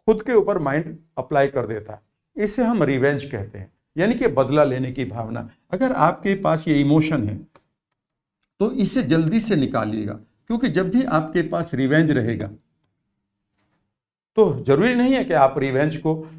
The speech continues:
दूसरे से निकाल पा रहे हो, और निकाल भी रहे हैं तो भी वो खतरनाक ही है। और अगर नहीं निकाल पा रहे हैं किसी भी तरह से, और उस रिवेंज को पूरा नहीं कर पा रहे हैं, तो माइंड में पड़ा हुआ पैटर्न किससे रिवेंज निकालेगा?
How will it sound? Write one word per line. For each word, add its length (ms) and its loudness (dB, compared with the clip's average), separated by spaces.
दूसरे 320 0
से 140 2
निकाल 320 4
पा 200 0
रहे 140 -4
हो, 220 -12
और 120 2
निकाल 360 2
भी 140 0
रहे 220 2
हैं 380 -4
तो 140 2
भी 100 2
वो 100 4
खतरनाक 580 -2
ही 80 -6
है। 220 -12
और 120 8
अगर 300 4
नहीं 280 2
निकाल 300 4
पा 180 -2
रहे 100 0
हैं 100 -6
किसी 200 -6
भी 120 -2
तरह 220 -4
से, 100 -4
और 260 -6
उस 180 -4
रिवेंज 420 2
को 120 0
पूरा 280 -2
नहीं 160 -4
कर 140 -2
पा 180 -4
रहे 120 -4
हैं, 220 -4
तो 100 2
माइंड 360 2
में 240 -2
पड़ा 140 0
हुआ 180 0
पैटर्न 400 -2
किससे 280 -2
रिवेंज 300 2
निकालेगा? 600 -2